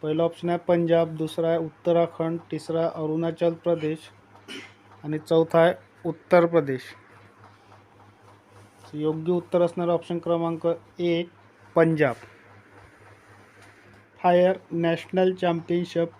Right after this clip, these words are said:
कोण बनलेला आहे? पहिला ऑप्शन आहे वैशाली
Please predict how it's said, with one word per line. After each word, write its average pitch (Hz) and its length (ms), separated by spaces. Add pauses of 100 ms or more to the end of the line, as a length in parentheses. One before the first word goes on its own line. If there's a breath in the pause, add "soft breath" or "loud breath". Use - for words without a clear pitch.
(640)
कोण 180 280
बनलेला 165 520 (240)
आहे? 156 240 (1400)
पहिला 165 220
ऑप्शन 180 320
आहे 185 160 (340)
वैशाली 180 680